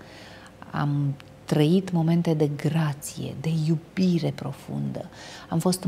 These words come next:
martora unor, uh, gesturi umanitare făcute în cadrul emisiunii Surprize, Surprize, fără precedent și s-au salvat vieți acolo.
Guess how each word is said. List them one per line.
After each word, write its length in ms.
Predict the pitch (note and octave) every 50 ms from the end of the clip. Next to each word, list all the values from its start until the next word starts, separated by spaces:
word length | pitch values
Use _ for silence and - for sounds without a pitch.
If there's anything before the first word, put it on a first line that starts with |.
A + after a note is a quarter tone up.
| F3 E3+ E3+
martora 720 | F#3 G3 G3+ F#3+ F#3+ F#3+ - - E3+ D#3+ D#3 D#3 D3 D#3 - - - - - - - -
unor, 580 | - F#3 F3+ F3+ F3+ E3+ E3+ E3+ E3+ E3+ E3 - - - -
uh, 400 | D#3+ E3 E3 E3 E3 E3 D#3+ D#3 - - - - F3+ E3+
gesturi 800 | D#3 F#3 G3+ G#3 G#3 - - - - D#3+ D#3 D3+ - - - - - - -
umanitare 760 | - D#3 E3 D#3+ D#3 D3+ D3 C#3+ - - F#3+ G3+ G3+ F#3+ D#3
făcute 640 | C#3 - - C#3 - - E3 E3 - D3+ C#3+ C#3 C#3+ - - - - - - - - - - - -
în 180 | - C#3+ C#3+
cadrul 640 | C#3+ - D3 D3 C#3+ C#3+ - C3+ C3 C3 C3+ C#3 - -
emisiunii 420 | - D3+ C#3+ C#3 - - E3 D#3 D#3
Surprize, 440 | - - D#3+ - - E3+ D#3+ D#3+ D#3
Surprize, 560 | - - E3 - - F3 E3 D#3 E3 E3 E3 - - - - - - - - - - - - - -
fără 800 | - - - - - - - - - A3+ A3+ A3 G#3 G3 F#3 F#3 F#3+ - - - -
precedent 760 | - F3 E3+ - - F3 E3+ D#3+ E3+ E3 D#3 C#3 C3 C3+
și 400 | C#3+ - - - F3 E3 D#3+ D#3 D#3 - - - - - - - - - - - - - - - - - - - - - - - - - - - - - - - - - - - - - - - - - - - - - - - - -
s-au 320 | - - - - - -
salvat 400 | - - F#3 E3+ E3 F3+ F#3 F3+
vieți 520 | F3+ - F3 G3 G#3+ G#3+ G#3+ - - - - -
acolo. 540 | - C3+ - - - - - B1+ C2 -